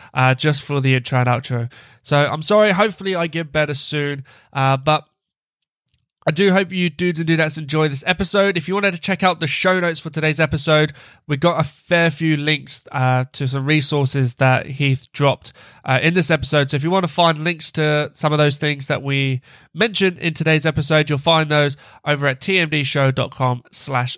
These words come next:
thirty. That is the number thirty, T M D show dot com slash three zero. And I will be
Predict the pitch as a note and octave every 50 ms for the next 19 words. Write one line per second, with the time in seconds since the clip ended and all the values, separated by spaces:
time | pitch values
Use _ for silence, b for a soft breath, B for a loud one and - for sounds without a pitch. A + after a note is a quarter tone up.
0 | _ _ _ - - - - D#3 D3 D3 C#3+ D3 C#3+ C#3 B B B B B C#3
1 | C3+ C3 C3 - C3 C3+ D3+ E3+ E3+ E3 D#3+ D#3 D3+ - E3 D#3 D3+ D3+ D3+ D3+
2 | D3+ D3 B B B B B B B - - F3+ F3+ F3 D#3+ D3+ D3+ C#3+ C3+ -
3 | D3 C#3 C#3 C#3 - D#3+ _ - D3 C#3 - - - - C3 B2+ B2 C3+ - -
4 | - C3+ C3 B2+ - - _ - - - - C#3+ C#3 C3+ B2+ B2 B B B B
5 | B B C#3+ D#3 F#3 F#3+ F#3+ F#3+ F3+ D#3 B B B B B - C#3+ D#3+ G3+ B3
6 | C4 C4 B3 F3 E3+ F#3 F3+ F3 E3+ E3+ D#3+